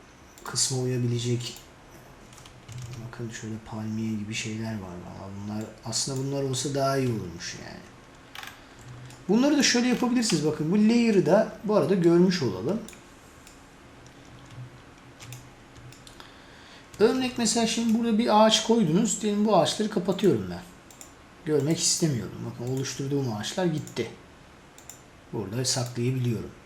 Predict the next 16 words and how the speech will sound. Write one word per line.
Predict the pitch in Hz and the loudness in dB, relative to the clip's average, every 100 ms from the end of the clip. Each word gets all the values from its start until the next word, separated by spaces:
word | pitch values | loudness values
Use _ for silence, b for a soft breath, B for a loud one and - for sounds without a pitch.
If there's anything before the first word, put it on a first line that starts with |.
| B B B B B - | B B B B B -8
İkinci | - 233 226 233 | 0 4 4 4
bir | |
layer'a | 233 233 226 | 4 4 4
geçerim. | 220 220 - 220 156 185 | 4 4 6 4 4 -2
Bu | 185 220 | -2 4
layer'a | 214 185 165 131 | 8 8 8 6
da, | 175 202 - - - - B B B B B - - - - | 2 0 -10 -20 -20 -20 B B B B B -20 -20 -20 -12
e, | 151 151 151 151 165 | -4 0 2 2 2
buradaki | 214 151 139 196 - - - - | 2 2 0 -2 -4 -14 -16 -2
palmiyaları | 208 185 123 110 101 104 131 139 - | 2 2 0 -4 -6 -4 -6 -6 -8
yerleştiririm | 135 87 85 - - - - | -8 -8 -8 -10 -10 -14 -16
böyle. | - - - - - - - - - - - - - - - - - - - - | -18 -20 -20 -20 -20 -20 -20 -20 -20 -20 -20 -20 -20 -20 -20 -20 -20 -20 -20 -16
Gördüğünüz | 120 - - - | -14 -14 -16 -16
gibi | - - - | -18 -18 -16
şuralara | - 127 123 - 113 | -14 -12 -12 -12 -12
koyayım. | 113 101 | -10 -10